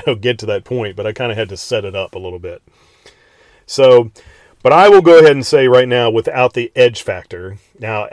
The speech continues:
if Edge obviously enters in the thing, I'm picking him to win the Chamber, and then I'm picking him, uh, to go and beat Roman, and then it changes the ma-,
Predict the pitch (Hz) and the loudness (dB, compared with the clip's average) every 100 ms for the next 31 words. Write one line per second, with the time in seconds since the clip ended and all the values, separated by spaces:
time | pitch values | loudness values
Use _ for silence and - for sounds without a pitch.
0 | 120 131 - - 151 180 - 139 135 127 | -14 -12 -10 0 0 0 -2 -6 -6 -6
1 | 139 127 110 117 107 117 113 107 107 139 | -8 -8 -8 -10 -8 -8 -8 -10 -10 -8
2 | 107 110 104 104 107 101 90 110 101 101 | -8 -8 -10 -10 -12 -14 -12 -10 -10 -12
3 | 98 98 101 101 101 - 117 107 98 104 | -14 -14 -14 -14 -14 -14 -14 -14 -12 -14
4 | 98 - - 107 98 92 101 101 98 95 | -14 -20 -20 -16 -16 -16 -14 -12 -12 -12
5 | 90 101 95 98 95 90 92 101 98 98 | -14 -16 -14 -16 -16 -18 -20 -20 -18 -18
6 | 90 - 107 95 85 98 101 101 104 | -18 -18 -16 -18 -18 -18 -16 -18 -18